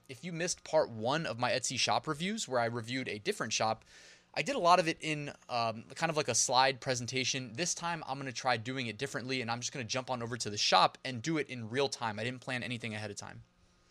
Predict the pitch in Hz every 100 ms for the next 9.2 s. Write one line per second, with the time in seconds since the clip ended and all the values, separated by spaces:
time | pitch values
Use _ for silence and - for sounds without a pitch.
0 | _ _ _ _ _ _ _ - - 202
1 | 127 117 196 254 196 175 180 - 143 -
2 | 143 - 127 - 117 - 101 98 - -
3 | 170 170 151 131 123 - - 240 - -
4 | 175 185 202 165 135 127 139 151 170 160
5 | 135 120 143 - 160 131 123 123 113 104
6 | 117 139 135 123 123 110 104 123 147 185
7 | - 123 110 151 139 135 139 117 113 -
8 | - - 202 214 147 120 123 107 98 107
9 | 113 110